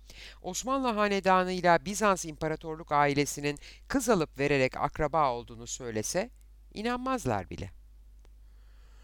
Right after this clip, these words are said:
Millet dans ederken Patrik kendi düşüncelerine gömülmeyi yeğliyor.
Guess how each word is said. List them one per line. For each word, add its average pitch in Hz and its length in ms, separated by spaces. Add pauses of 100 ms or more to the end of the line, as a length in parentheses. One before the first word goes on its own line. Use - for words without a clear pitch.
(540)
Millet 277 420
dans 233 300
ederken 233 600
Patrik - 440
kendi 196 300
düşüncelerine 147 720
gömülmeyi 127 1040
yeğliyor. 104 720